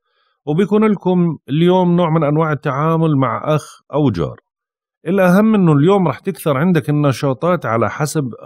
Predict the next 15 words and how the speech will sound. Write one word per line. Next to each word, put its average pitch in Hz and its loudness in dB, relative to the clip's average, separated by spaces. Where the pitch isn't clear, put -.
حسب 147 -4
حقل 143 -4
اختصاصك، 123 -6
يعني 117 -4
إذا 90 -4
كنت 87 -12
موظف، 123 -4
إذا 78 -10
كنت 95 -8
في 82 -12
بنك، 127 -4
إذا 82 -8
كنت 104 -8
ربة 92 -2
بيت، 147 0